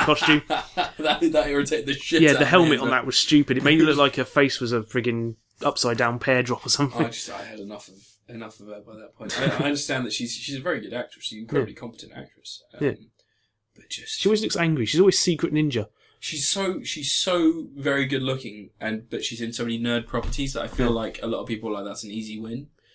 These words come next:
Speaker 2: Um, that's not the case. I think she needs probably some more, um, some more serious work. Like, I, um,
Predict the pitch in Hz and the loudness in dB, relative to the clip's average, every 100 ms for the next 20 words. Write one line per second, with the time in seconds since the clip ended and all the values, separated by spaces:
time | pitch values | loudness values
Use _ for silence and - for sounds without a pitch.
0 | _ - 107 107 - 120 - 127 110 120 | _ -8 -6 -6 -8 -8 -4 -4 -4 -4
1 | 113 110 117 117 113 110 - 113 104 - | -6 -8 -6 -4 -4 -4 -10 -8 -8 -6
2 | 110 110 107 110 _ _ - - 101 110 | -6 -8 -10 -14 _ _ -20 -20 -12 -8
3 | - 113 113 - 120 110 104 104 92 - | -4 -2 -2 -2 0 -2 -4 -10 -10 -12
4 | - 110 110 131 143 135 120 113 - | -10 -10 -6 0 2 2 0 -4 -8